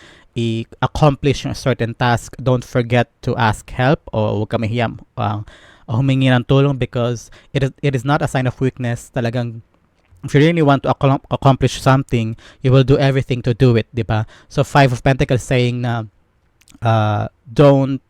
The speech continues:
um, emphasize on your weakness. Uh, marami kang strength, focus on that. And if you need help, uh, don't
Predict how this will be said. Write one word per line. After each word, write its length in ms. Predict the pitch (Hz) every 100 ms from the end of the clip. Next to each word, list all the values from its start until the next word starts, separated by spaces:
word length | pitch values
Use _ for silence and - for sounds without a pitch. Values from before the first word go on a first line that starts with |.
| -
um, 340 | 120 117 120 -
emphasize 760 | 135 143 135 - 123 117 117
on 200 | - 117 113
your 120 | 107
weakness. 540 | 131 - 127 117 - - - - _ _ _ _ _ _
Uh, 400 | 120 113 113 117 - _
marami 320 | 131 135 139 143
kang 140 | 131
strength, 580 | - - 135 135 139 -
focus 340 | - 113 120
on 160 | 123 117
that. 300 | 127 131 -
And 120 | 113
if 260 | 110 120 -
you 60 | 123
need 220 | 120 117
help, 280 | 135 131 131 - -
uh, 60 | 127
don't 400 | 117 120 117